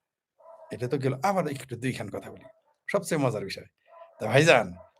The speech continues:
তো আই-, আই-, আইপিএল খেলা দেখা বাদ দিয়ে দাও দেখি, বাংলাদেশ টিভিতে আইপিএল খেলা দেখায়ও না, এটা করো। আর যারা আসলেই দেখো না, YouTube-এও দেখো না, ভিপিএন দিয়ে, আইপিএল দেখো না, দেখি থাকতে পারো কিনা। এটা তো গেল। নাম্বার টু,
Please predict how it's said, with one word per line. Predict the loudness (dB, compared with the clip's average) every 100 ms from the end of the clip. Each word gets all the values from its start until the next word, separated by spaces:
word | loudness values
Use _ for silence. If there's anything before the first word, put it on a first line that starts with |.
| _ _
তো | -8 -2
আই-, | 0 0 -2
আই-, | -2 0
আইপিএল | 0 0 0
খেলা | 2 2 4
দেখা | 4 6
বাদ | 6 4
দিয়ে | 4
দাও | 2
দেখি, | 2 -2 -4 -4
বাংলাদেশ | 2 2 2 0
টিভিতে | -2 -2
আইপিএল | -2 -2 -2
খেলা | 0
দেখায়ও | 0 0 0
না, | 0 -4 -10 _ _ _ -2
এটা | 4 6
করো। | 4 2 6
আর | 6
যারা | 6 4
আসলেই | 4 2 2
দেখো | 4 4 2
না, | -6 -16 _ _ _ -14 2
YouTube-এও | 6 10 10
দেখো | 10 8
না, | 6 6
ভিপিএন | 2 0 0
দিয়ে, | 0 -2 0 0
আইপিএল | 2 2 4
দেখো | 2 0
না, | -4 -8 _
দেখি | 0 2
থাকতে | 0 -2 0
পারো | 2
কিনা। | 0 -4 -8 _ -20 _ _ -2
এটা | 0
তো | 4
গেল। | 4 6 4 -2 -16 _ _ _ _ _
নাম্বার | 2 6 4 4
টু, | -4